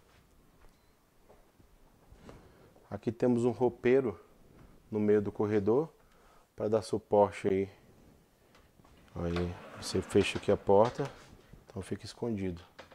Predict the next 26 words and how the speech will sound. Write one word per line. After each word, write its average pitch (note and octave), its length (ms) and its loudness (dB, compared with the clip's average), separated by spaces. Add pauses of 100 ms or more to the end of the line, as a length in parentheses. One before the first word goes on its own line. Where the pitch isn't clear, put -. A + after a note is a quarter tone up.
(880)
Então G#2+ 420 -12
os G#2 160 -18
quadros F#2+ 460 -12
aqui F#2+ 160 -12
da F#2+ 160 -8
família, B2+ 640 -2 (1200)
decoração. G2+ 920 -4 (1000)
Aqui F#2+ 200 -8
é G#2+ 40 2
a - 20 -8
segunda G#2+ 480 -6
suíte, A2 580 -10 (440)
é G#2+ 40 -8
a G#2 60 -4
suíte G#2 400 -8
master, G#2+ 560 -4
é B2+ 60 -8
a G#2 60 -6
cereja A#2 520 -4
do D#3+ 120 -6
bolo, G#2+ 360 2
eu F2+ 80 2
vou G2+ 140 2
mostrar G#2 320 -2
já C3 160 -2
já. G2 260 -6